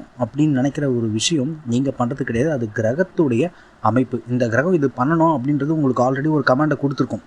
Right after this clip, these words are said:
நீங்க பிறக்கும் போதே உங்க ஜாதகத்துல அது இருக்கும், அதை தான் நீங்க பண்ணிட்டு இருப்பீங்க. ஆனா நம்ம என்ன பண்-, நினைப்போம், மனிதர்களாகிய நம்ம, நம்ம தான் இதை செஞ்சிருக்கோம், நம்ம யோசனால தான் இது நடந்தது அப்படின்னு நினைப்போம். அது கிடையாது.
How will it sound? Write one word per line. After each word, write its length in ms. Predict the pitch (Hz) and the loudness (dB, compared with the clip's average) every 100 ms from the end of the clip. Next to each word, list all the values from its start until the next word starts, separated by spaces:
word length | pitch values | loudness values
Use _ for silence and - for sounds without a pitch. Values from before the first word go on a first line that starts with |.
| _ - | _ -4
நீங்க 200 | 127 123 | 0 0
பிறக்கும் 360 | 110 139 151 139 | 0 -2 2 2
போதே 160 | 151 | 2
உங்க 120 | 151 123 | 0 2
ஜாதகத்துல 480 | 127 147 135 135 | 0 0 -2 -2
அது 100 | 127 | 2
இருக்கும், 300 | 123 139 120 - _ _ _ _ _ | 2 2 -6 -8 _ _ _ _ _
அதை 200 | 113 120 | 2 2
தான் 140 | 127 156 | 4 2
நீங்க 160 | 151 | 2
பண்ணிட்டு 280 | 127 135 127 | 2 0 0
இருப்பீங்க. 220 | 123 117 | -2 -2
ஆனா 160 | 104 147 | 0 2
நம்ம 240 | 139 127 143 | 2 2 2
என்ன 140 | 147 | 0
பண்-, 220 | 139 131 127 | -2 -4 -2
நினைப்போம், 440 | 123 131 127 131 143 | 0 0 0 -2 2
மனிதர்களாகிய 600 | 131 127 127 123 117 113 | 0 0 -2 -2 0 -2
நம்ம, 280 | 113 135 160 - - - - - - _ - | 0 -2 -4 -8 -18 -20 -20 -20 -20 _ -6
நம்ம 360 | 117 123 139 151 | 0 2 4 2
தான் 160 | 170 | 2
இதை 100 | 147 127 | 0 0
செஞ்சிருக்கோம், 520 | 131 135 117 117 110 95 - - - | 2 2 0 -2 -2 -8 -20 -20 -2
நம்ம 240 | 113 139 | 0 2
யோசனால 440 | 131 156 - 151 143 | 2 0 0 0 2
தான் 120 | 151 | 0
இது 100 | 127 | 2
நடந்தது 280 | 120 127 123 | 0 0 0
அப்படின்னு 280 | 113 127 113 | 2 0 2
நினைப்போம். 320 | 120 - 92 _ _ _ _ _ _ - - - - - | 0 -4 -20 _ _ _ _ _ _ -20 -20 -20 -20 -10
அது 160 | 123 113 | -2 -2
கிடையாது. 360 | 107 107 101 | -2 -4 -4